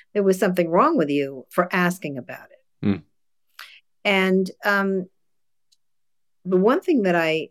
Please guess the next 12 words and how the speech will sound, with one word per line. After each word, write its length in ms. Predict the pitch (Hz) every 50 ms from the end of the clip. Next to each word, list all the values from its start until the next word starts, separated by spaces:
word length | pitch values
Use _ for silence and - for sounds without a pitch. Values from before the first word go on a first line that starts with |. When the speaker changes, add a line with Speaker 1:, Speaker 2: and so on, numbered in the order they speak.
| _ _ _
Speaker 1:
encourage 540 | - 165 156 147 165 185 160 160 156 - -
people 260 | - 156 185 - 151
to 120 | 147 - 170
do 180 | 170 160 151
all 160 | 139 139 139 139
the 80 | 147
time, 560 | 143 - - 156 151 139 127 147 151 147 - _ _ _ _ _ _ _ _ _ _ _ _ _ _ _ _ _ _ _ _ 165
write 240 | 156 147 135 147 151
it 100 | 160 170
down. 440 | - 175 185 196 202 180 156 160 - _ _ _ _ _ _ _ _ - _ _ _ _ _ _ _ _ _ _ _ _ _ _
Um, 540 | - 165 156 151 147 143 143 143 143 131 - _ _ _ _
Speaker 2:
Yep. 340 | - 98 104 120 139 - _